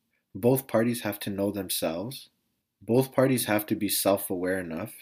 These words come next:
to know whether or not they're ready for it, and they have to be open about what they want out of it. That's where you communicate the boundaries and the expectations.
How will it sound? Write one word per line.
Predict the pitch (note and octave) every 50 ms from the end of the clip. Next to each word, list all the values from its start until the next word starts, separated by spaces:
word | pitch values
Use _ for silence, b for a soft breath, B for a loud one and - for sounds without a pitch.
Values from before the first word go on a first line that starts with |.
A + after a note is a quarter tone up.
| _ -
to | - G#2
know | F#2+ F#2 F#2 F#2 F2+ F#2 G2+ A2 A#2+ - _
whether | - G2 F#2 F#2 G2 F2 D2
or | F#2
not | F#2 F2+ F2+ F2+ -
they're | F#2+ F2+ E2+
ready | F2 F#2+ F#2 F#2 F2+
for | - - E2 D#2+ E2
it, | A2 - - b b b b b b b b b
and | G2+ G#2
they | A2 A2 G#2
have | G#2+ A#2 A#2 A#2
to | - - G#2+
be | G#2 G#2+ G#2 -
open | F2+ G2 G2+ - - A#2+ A#2+ -
about | F2 F2 E2 F#2 F#2 F2 F2
what | F#2+ F#2 -
they | - F2 E2+
want | D#2+ E2 E2+ F2+ F#2+ F2+ - -
out | D#2+ D2 C#2
of | C2+ - -
it. | - - - _ _ _ _ _ _ _ _ _ _ _ _ _ _ _ _ _ - _
That's | - G2 F#2+ - - - -
where | A2+ G2+
you | G2 G2+ G2+
communicate | - - G2 F#2 F#2+ G2 G2 G2 - - F#2 F2+ - -
the | - D2+
boundaries | - E2+ E2+ F2 F2+ F#2 F#2+ G#2 A2 A#2+ A#2 -
and | - E2 E2+ E2
the | - -
expectations. | F2 F2 - - - E2 D#2+ - - F#2 E2 - - - - - - - -